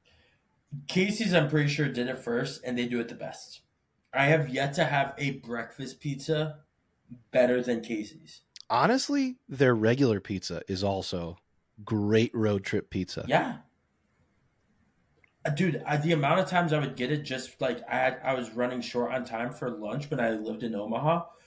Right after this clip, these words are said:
Speaker 1: There was a Casey's right next door, so I just run over, grab two slices, two slices of pizza and a Black Rifle coffee and head back to the <laughs> office.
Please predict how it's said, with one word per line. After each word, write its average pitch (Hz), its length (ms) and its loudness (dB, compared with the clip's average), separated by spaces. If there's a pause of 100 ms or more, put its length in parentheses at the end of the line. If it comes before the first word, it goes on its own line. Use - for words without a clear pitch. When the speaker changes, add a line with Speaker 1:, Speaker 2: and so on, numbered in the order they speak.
(160)
Speaker 1:
There 151 120 4
was 156 140 4
a 147 40 2
Casey's 135 560 -4
right 127 180 0
next 131 320 -4
door, 131 240 -2
so 120 160 -6
I 127 100 2
just 147 260 -2
run 123 140 -2
over, 131 240 -2
grab 131 260 0
two 127 160 -8
slices, 135 540 -4 (420)
two 180 140 -4
slices 165 460 0
of 135 180 0
pizza 160 340 0 (140)
and 147 140 0
a 120 220 -4 (200)
Black 131 300 0
Rifle 143 300 -2
coffee 143 580 -4 (220)
and 131 120 -8
head 143 180 2
back 147 280 2
to 190 100 2
the 170 140 0
<laughs> - 80 -2
office. 226 440 2